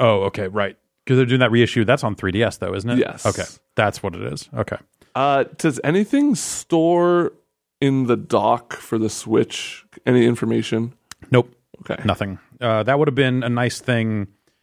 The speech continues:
Speaker 1: if they had put, like, a hard drive in the dock, so you almost, like,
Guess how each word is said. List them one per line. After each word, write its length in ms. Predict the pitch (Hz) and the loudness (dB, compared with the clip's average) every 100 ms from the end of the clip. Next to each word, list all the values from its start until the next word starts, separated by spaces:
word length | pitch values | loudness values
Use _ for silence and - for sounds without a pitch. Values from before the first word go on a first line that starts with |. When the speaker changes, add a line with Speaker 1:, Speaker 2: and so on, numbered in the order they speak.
| _ _ | _ _
Speaker 1:
if 160 | 104 - | -6 0
they 120 | 113 | 0
had 160 | 104 - | 0 -2
put, 340 | - 101 - _ _ - | 2 2 0 _ _ -4
like, 400 | 104 95 90 - - | 0 0 -4 -10 -12
a 80 | 101 | -8
hard 440 | - - 107 101 92 | -6 0 2 2 0
drive 380 | 104 95 95 | 0 0 0
in 80 | 92 | -2
the 80 | 92 | -4
dock, 560 | 82 92 90 90 - - - | -2 0 2 0 -4 -16 -18
so 180 | - 110 | -8 -4
you 160 | 98 | -2
almost, 240 | 101 95 104 | -2 -2 -2
like, 260 | 95 - | -4 -6